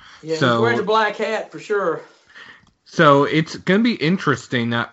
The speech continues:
Speaker 2: I think he has a good chance to win at Homestead, at least the championship, that is. But at the same time, he might need a little bit of help, maybe some bad luck for him,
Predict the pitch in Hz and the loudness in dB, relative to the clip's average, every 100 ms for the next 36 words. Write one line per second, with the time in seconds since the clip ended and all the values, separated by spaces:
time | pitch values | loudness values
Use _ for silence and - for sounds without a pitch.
0 | - 127 - 175 226 226 190 160 - 131 | -8 -10 -4 -2 0 2 2 2 -2 -2
1 | 135 127 - 127 151 147 - 120 98 107 | -4 -6 -4 -2 -4 -6 -10 -8 -4 -2
2 | 113 143 185 190 _ - - _ 170 165 | -2 -2 -4 -8 _ -20 -20 _ -4 -2
3 | 151 180 175 - 196 185 170 139 127 135 | 0 -2 -2 -2 0 2 2 2 2 0
4 | - 92 110 113 143 151 143 180 180 165 | -2 -8 -4 -4 -2 -4 -4 -6 -4 -4
5 | 175 180 180 - _ - _ _ _ _ | -4 -4 -6 -14 _ -20 _ _ _ _
6 | - 143 131 131 131 127 160 151 147 - | 0 2 0 -2 -6 -6 -4 -4 -4 -2
7 | 151 156 170 170 - _ _ _ 117 131 | -2 0 -4 -8 -14 _ _ _ -8 -4
8 | 131 165 160 160 143 147 143 143 127 147 | -2 -2 0 0 0 0 0 0 0 0
9 | 139 127 139 127 117 123 113 131 123 123 | -2 -2 -2 -2 -6 -8 -2 -2 -2 -4
10 | 127 - - 113 120 117 113 113 | -8 -10 -20 -16 -14 -12 -12 -16